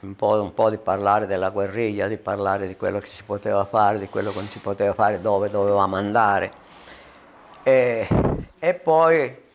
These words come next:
abbiamo fatto piccoli colpi così, abbiamo preso due tedeschi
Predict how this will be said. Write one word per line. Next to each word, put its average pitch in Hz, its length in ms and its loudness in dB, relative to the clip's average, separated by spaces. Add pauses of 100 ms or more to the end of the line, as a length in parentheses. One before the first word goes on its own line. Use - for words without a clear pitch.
(160)
abbiamo 131 280 0
fatto 123 320 0
piccoli 113 500 -4
colpi 107 460 0
così, 113 380 -4
abbiamo 104 360 -4
preso 104 640 -4 (320)
due 107 240 -2
tedeschi 98 760 -2